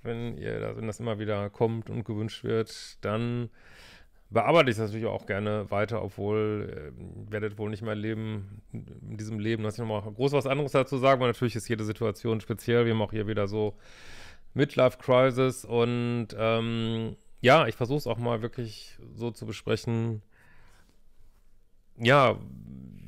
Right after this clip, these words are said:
dass ich verstehen kann, dass man gerade in der Midlife-Crisis und sowas reinrutscht und, ähm, wollen uns das mal angucken. Hallo Christian, äh, ich bin Anna Tevskola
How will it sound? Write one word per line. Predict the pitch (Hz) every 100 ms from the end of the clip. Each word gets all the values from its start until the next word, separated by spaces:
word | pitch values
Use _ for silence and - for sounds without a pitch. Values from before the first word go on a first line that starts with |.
| - -
dass | 107
ich | -
verstehen | 107 - 127 120
kann, | 110
dass | 104
man | 107
gerade | 104
in | 107
der | 104
Midlife-Crisis | 110 113 101 104 104 98 104
und | 104
sowas | 101 101 - - - - 107
reinrutscht | 107 113 113 104 104 - -
und, | 107 104 101 98 92
ähm, | 98 101 101 104 101 - - - - - - - - - - - - -
wollen | 110 113 120
uns | 120 120 -
das | 120 -
mal | 127 127 131 120
angucken. | 135 147 127 104 104
Hallo | 165
Christian, | 165 160 - 101 85 - - - -
äh, | 131 131 131 131 127 127 123 -
ich | 135 -
bin | 127 127 127 127
Anna | 113 120 117
Tevskola | - - - 127 110 107 120 151 185 196